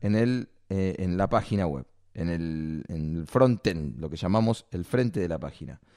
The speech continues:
Muy bien, le doy guardar y entonces cuando vaya a Radio Sur, vamos a Radio Sur, cuando ingrese en la página, entonces, ¿qué pasa? Lo voy a ver acá. Y este play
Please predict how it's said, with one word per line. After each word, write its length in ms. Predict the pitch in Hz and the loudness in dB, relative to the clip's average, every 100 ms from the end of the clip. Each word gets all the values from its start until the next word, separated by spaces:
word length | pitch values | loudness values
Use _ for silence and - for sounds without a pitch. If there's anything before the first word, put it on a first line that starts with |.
| - 123 | -20 -8
Muy 160 | 151 170 | 0 2
bien, 260 | 117 78 - _ _ | 2 0 -8 _ _
le 140 | 110 | 8
doy 160 | 151 185 | 10 10
guardar 580 | 185 190 208 175 92 - _ _ | 8 8 8 6 4 -10 _ _
y 80 | 123 | 0
entonces 340 | 143 151 151 | 4 4 4
cuando 280 | 139 123 123 | 4 6 8
vaya 500 | 175 151 - 101 - _ | 8 8 6 0 0 _
a 80 | - | -6
Radio 300 | 95 110 107 | 0 2 2
Sur, 300 | 113 147 139 - _ _ _ - - - _ - _ - _ _ _ _ _ _ | 2 2 0 -4 _ _ _ -20 -20 -20 _ -20 _ -20 _ _ _ _ _ _
vamos 380 | 151 117 90 92 | -10 -8 -8 -6
a 60 | |
Radio 240 | 92 101 104 | -2 0 2
Sur, 280 | 135 123 - - - - _ - _ _ _ _ - - - - - - | 2 2 0 -12 -20 -20 _ -20 _ _ _ _ -20 -18 -16 -16 -20 -6
cuando 200 | 107 104 | 0 2
ingrese 360 | 120 160 156 123 | 4 6 6 4
en 80 | |
la 100 | 117 | 2
página, 540 | 139 147 - 120 127 - _ | 6 4 4 4 2 0 _
entonces, 580 | 107 101 135 143 135 - - | -2 2 2 4 2 0 -2
¿qué 140 | 117 | 2
pasa? 400 | 101 82 90 73 - _ _ | 2 2 0 -4 -6 _ _
Lo 140 | 92 | 0
voy 180 | 95 104 | 2 4
a 60 | 95 | 4
ver 160 | 98 | 2
acá. 320 | 92 - 76 - _ _ _ _ | 0 -2 -8 -10 _ _ _ _
Y 180 | 151 165 | 4 8
este 260 | 180 - 160 | 8 6 0
play 360 | - 160 165 | 6 6 6